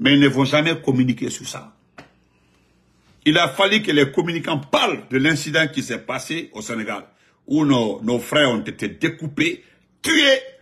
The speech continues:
de jeunes de Bonfi. Sinon, est-ce qu'ils ont parlé de ça ? Ils ont refusé de communiquer sur le nombre. Aujourd'hui, c'est, moi, j'ai parlé de plus de trente, euh, plus de vingt, plus de vingt, vingt, trente morts. Voilà le résultat.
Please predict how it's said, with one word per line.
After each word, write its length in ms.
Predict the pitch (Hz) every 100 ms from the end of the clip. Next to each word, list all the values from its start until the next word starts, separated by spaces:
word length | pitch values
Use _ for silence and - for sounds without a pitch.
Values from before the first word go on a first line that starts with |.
| _ -
de 180 | -
jeunes 260 | 107 160 139
de 80 | 107
Bonfi. 480 | - 107 - 135 - _ _ _ -
Sinon, 460 | - 185 180 - - _ 240
est-ce 200 | 233 -
qu'ils 200 | 139 120
ont 120 | 110
parlé 240 | 127 131
de 80 | 104
ça ? 340 | 90 104 - _ _ _
Ils 100 | 123
ont 120 | 127 131
refusé 320 | 170 - 156
de 80 | 120
communiquer 360 | 123 117 131
sur 140 | 127 92
le 60 |
nombre. 200 | 92 90 -
Aujourd'hui, 420 | 156 151 165 180
c'est, 160 | 127 - - -
moi, 200 | - 202
j'ai 140 | 165 139
parlé 240 | 147 156
de 80 | 135
plus 240 | 131 -
de 100 | 160 135
trente, 380 | 156 165 143 135 -
euh, 80 | 127
plus 180 | 196
de 80 | 160
vingt, 280 | 123 143 143 - 123
plus 140 | 240
de 80 | 160
vingt, 340 | 120 147 123 110 -
vingt, 340 | 123 123 120 - - _
trente 240 | - 160 127
morts. 240 | 113 - - _ -
Voilà 260 | 135 160
le 120 | 165
résultat. 600 | 127 123 123 110 117 -